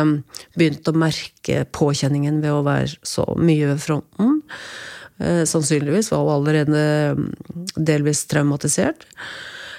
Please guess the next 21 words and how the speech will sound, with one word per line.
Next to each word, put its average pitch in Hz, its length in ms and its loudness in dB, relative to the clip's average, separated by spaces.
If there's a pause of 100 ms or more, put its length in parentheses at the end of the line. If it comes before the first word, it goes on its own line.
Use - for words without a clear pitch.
(540)
Sånn 180 240 2
at 170 120 2
hun, 180 220 4 (180)
<clears throat> 190 240 4 (680)
hun - 200 0
tok - 160 0
seg 175 200 2
veldig, 160 480 2
veldig 165 240 4
nær 147 280 4
av, 165 300 2 (120)
eh, 156 460 2
at - 280 -4
hun 160 80 2
hadde 156 200 2
blitt 160 240 -2
lest 139 480 0
på 160 80 2
den 147 160 4
måten, 143 540 2
og, 151 460 0